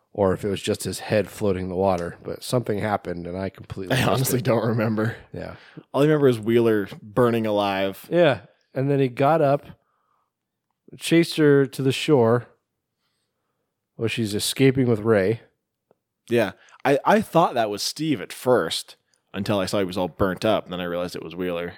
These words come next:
Speaker 1: Mm-hmm. And then he, like, snaps out of it.
Speaker 2: Yeah, that's the thing is this, the effects of the drug only appear to last twenty-four hours or so long.
Speaker 1: Right.
Speaker 2: And so he wakes up the next morning and he's like, "Oh my God, what happened?"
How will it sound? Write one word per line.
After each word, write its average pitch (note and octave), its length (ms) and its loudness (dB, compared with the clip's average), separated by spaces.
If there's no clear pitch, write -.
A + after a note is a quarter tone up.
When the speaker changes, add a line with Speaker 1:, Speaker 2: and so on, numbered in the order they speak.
Speaker 1:
Mm-hmm. G2+ 320 -2
And G#2 120 -2
then A2+ 100 4
he, D#3 140 6
like, A#2 160 2
snaps - 480 -2
out B2 220 0
of G2+ 100 -6
it. F2 220 -8
Speaker 2:
Yeah, D3+ 140 4
that's F3 160 2
the A#3 80 -2
thing G3+ 140 6
is D#3+ 100 2
this, D3+ 240 -2
the C#3 200 0
effects F3 520 0
of B2+ 300 -2
the B2 60 -2
drug A#2+ 300 2
only A2+ 240 -2
appear A2+ 180 -2
to G#2+ 80 -2
last G#2+ 520 -4
twenty-four G#2 380 -2
hours G2+ 420 2
or F2+ 120 -6
so F#2+ 200 -6
long. F#2 380 -6
Speaker 1:
Right. G2+ 360 -4
Speaker 2:
And A2 100 -14
so A#2+ 80 0
he D3 160 0
wakes D3 240 0
up B2 100 0
the A#2 80 -2
next A2+ 200 -2
morning B2 360 0
and G2 80 -4
he's B2 160 -2
like, A2+ 140 -6
"Oh D#3 140 -2
my D#3 140 -2
God, F3 400 -2
what D#3+ 120 2
happened?" C#3+ 600 0